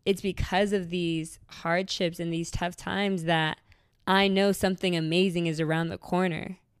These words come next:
because God only tests you when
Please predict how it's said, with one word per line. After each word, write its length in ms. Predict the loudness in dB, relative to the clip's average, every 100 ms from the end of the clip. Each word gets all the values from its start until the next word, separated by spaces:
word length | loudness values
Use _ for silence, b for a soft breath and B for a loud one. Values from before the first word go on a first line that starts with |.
| _
because 320 | -6 -2 0
God 280 | 2 4 6
only 220 | 4 2
tests 440 | -2 0 0 0 0
you 480 | 2 2 2 -2 -10 _ _ _ -10
when 720 | -2 2 2 2 0 -2 -6